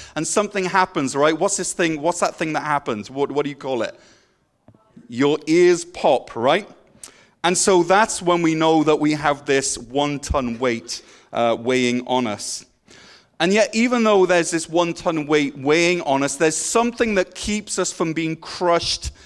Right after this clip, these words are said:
like an egg. Because at the same time as we have this external pressure weighing down on us, we also have an internal pressure that's really pushing out from us.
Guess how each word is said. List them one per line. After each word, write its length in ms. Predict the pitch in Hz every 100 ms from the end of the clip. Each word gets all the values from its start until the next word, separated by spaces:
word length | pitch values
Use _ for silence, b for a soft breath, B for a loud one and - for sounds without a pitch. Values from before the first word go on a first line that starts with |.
| b
like 420 | 135 143 147 147 -
an 280 | 139 139 - 151
egg. 340 | 143 117 101 - - _ _ _ b b b b
Because 320 | 196 190 196 208
at 80 |
the 60 | 208
same 300 | - 233 247
time 220 | 233 208
as 140 | 185 175
we 100 | 175
have 240 | 175 160
this 240 | 165 - -
external 500 | 190 - - 180 165
pressure 400 | 160 165 156 160
weighing 420 | 139 151 151 147
down 360 | 143 180 220 233
on 120 | 170
us, 220 | 147 - B B
we 140 | 151
also 420 | 165 202 214 214 196
have 260 | 196 165
an 180 | 160 160 -
internal 720 | 185 214 190 - 165 156 147
pressure 680 | - - 139 135 - 139 135 B B
that's 380 | 151 143 - - b b b b b _
really 260 | 139 156 165
pushing 460 | - 170 - 156 -
out 260 | 135 139
from 440 | - - 190 185 139
us. 420 | 107 - -